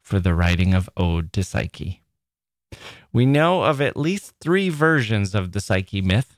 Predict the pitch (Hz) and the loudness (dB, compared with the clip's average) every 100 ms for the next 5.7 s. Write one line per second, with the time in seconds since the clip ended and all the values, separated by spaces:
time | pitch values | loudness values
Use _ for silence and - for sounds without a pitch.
0 | - 104 - - 113 110 - - - - | -6 -4 -4 -2 -2 -2 -6 -20 -20 -6
1 | 90 101 113 101 110 107 156 - _ _ | 0 2 2 2 2 2 0 -6 _ _
2 | _ _ _ - 110 - 110 120 - 143 | _ _ _ -4 -2 2 2 2 0 -2
3 | 151 - 143 131 135 135 135 123 113 117 | -2 0 2 4 4 2 0 0 0 0
4 | 113 104 - 117 120 123 127 76 113 120 | -2 -4 0 2 4 2 0 0 0 0
5 | - 135 120 117 110 104 117 | -2 -4 -2 0 2 2 -2